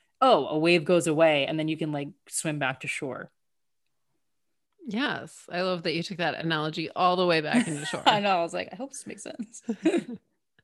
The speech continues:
Speaker 2: It does. Um, mm,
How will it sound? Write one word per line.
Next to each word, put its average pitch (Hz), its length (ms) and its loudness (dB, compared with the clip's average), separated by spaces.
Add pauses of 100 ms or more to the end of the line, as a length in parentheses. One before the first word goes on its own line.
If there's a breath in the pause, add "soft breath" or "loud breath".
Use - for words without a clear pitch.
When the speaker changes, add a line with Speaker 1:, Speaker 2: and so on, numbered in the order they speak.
Speaker 2:
It 415 580 0
does. 202 440 2 (400 loud breath)
Um, 220 640 2 (400)
mm, 214 360 -2